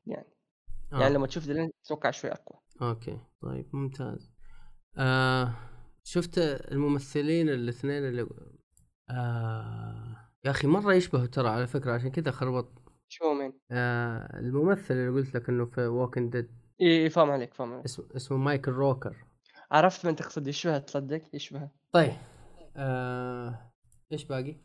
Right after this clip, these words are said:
Speaker 1: آه، أوكي، دون يا أبو علي.
Speaker 2: طيب، فيلم دون. فيلم دون هو أعتقد إنه ريميك، كان قديم، يعني، قبل ما نولد، يعني.
Speaker 1: صح.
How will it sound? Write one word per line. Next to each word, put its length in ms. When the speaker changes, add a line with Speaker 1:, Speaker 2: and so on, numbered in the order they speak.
Speaker 1:
آه، 340
أوكي، 260
دون 440
يا 460
أبو 100
علي. 180
Speaker 2:
طيب، 320
فيلم 560
دون. 520
فيلم 260
دون 480
هو 220
أعتقد 640
إنه 340
ريميك، 680
كان 200
قديم، 360
يعني، 300
قبل 240
ما 200
نولد، 380
يعني. 280
Speaker 1:
صح. 460